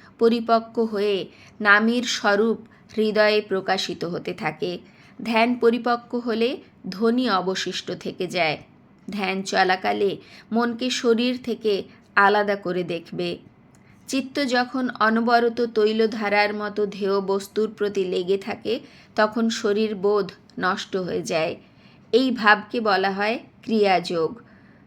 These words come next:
মনের কামনা বাসনা দূর হয়ে ইষ্টের ধ্যানে মন যখন সব সময় নিমগ্ন থাকে, তখন ইষ্ট সাক্ষাৎকার হয়। বাণী শেষ করে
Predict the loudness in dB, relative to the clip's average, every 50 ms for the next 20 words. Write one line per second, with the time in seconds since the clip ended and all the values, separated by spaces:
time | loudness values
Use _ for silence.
0 | -4 0 0 2 2 2 0 0 -2 0 4 4 4 4 2 0 -2 -2 0 0
1 | 2 2 2 2 2 -2 -4 -4 -2 -2 -2 -2 0 2 2 2 4 2 0 -2
2 | -2 -2 0 0 -2 -2 -4 -8 -14 -20 -20 -20 -12 _ -4 -4 -4 -4 -6 -2
3 | -2 0 0 0 -2 -6 -2 0 0 0 0 -2 -4 -4 -6 -8 -10 -16 -20 -20
4 | -20 -20 -20 -20 -14 _ -4 0 0 2 2 2 2 2 2 2 2 0 -4 -4
5 | -4 -4 -4 0 2 2 2 0 -2 -6 -4 -4 -2 0 0 -2 -2 -2 -4 -4
6 | -2 -2 -2 -2 -2 -2 -4 -4 -4 -4 -4 -4 -6 -6 -4 -2 -2 -2 -4 -6
7 | -14 -20 -8 -2 0 0 0 0 -2 -6 -6 -8 -8 -8 -8 -6 -6 -6 -4 -4
8 | -4 -4 -2 -2 -2 -2 -4 -6 -6 -4 -4 -4 -4 -6 -4 -4 -4 -4 -4 -4
9 | -2 -2 -2 -2 -2 -6 -12 -18 -20 _ -20 -20 -20 -20 _ _ -20 -20 _ _
10 | _ _ _ _ _ _ _ _ _ _ _ _ _ _ _ _ -4 0 2 4
11 | 4 2 2 -2 -2 -2 -2 -2 -2 -2 -4 -2 0 2 2 2 2 0